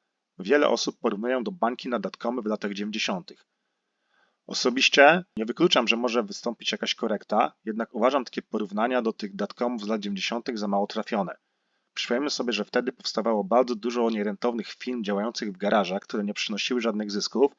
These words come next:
i które po prostu, dopisując sobie do nazwy dot-com, sprawiały, że Wall Street kupowało jak szalone. Dzisiejsza sztuczna inteligencja jest natomiast rozwijana przez potężne, wielkie firmy mające dekady doświadczenia na rynku, takie jak właśnie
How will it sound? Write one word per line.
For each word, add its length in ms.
i 80
które 220
po 120
prostu, 300
dopisując 540
sobie 220
do 80
nazwy 340
dot-com, 540
sprawiały, 500
że 180
Wall 140
Street 240
kupowało 480
jak 160
szalone. 440
Dzisiejsza 360
sztuczna 300
inteligencja 540
jest 120
natomiast 400
rozwijana 460
przez 200
potężne, 540
wielkie 400
firmy 360
mające 440
dekady 340
doświadczenia 540
na 120
rynku, 420
takie 220
jak 160
właśnie 380